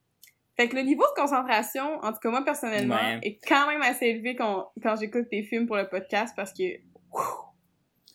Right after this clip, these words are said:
Speaker 2: Mais
Speaker 1: Comme,
Speaker 2: comme je, comme je
Speaker 1: wouh!
Speaker 2: te dis, la version D V D est pas, euh, est, est pas vraiment mieux.
Speaker 1: Quel dommage, parce que, genre, ce film-là, est, clairement que c'était quand même un gros budget, là. C'est un,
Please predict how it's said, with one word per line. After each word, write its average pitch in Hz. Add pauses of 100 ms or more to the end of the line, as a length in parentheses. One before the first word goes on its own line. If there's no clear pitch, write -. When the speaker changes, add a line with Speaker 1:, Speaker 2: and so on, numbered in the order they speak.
(220)
Speaker 2:
Mais 151
Speaker 1:
Comme, 214
Speaker 2:
comme 190
je, 185
comme 659 (100)
je 175
Speaker 1:
wouh! 147
Speaker 2:
te 135
dis, 175 (100)
la 147
version 135
D 139
V 120
D 117
est 113
pas, 127
euh, 110 (540)
est, 117
est 113
pas 131
vraiment 104
mieux. 107 (380)
Speaker 1:
Quel 359
dommage, 262
parce 240
que, 240
genre, 208
ce 233
film-là, 262
est, 190
clairement 294
que -
c'était 214
quand 208
même 226
un 202
gros 202
budget, 196
là. 185 (640)
C'est 214
un, 180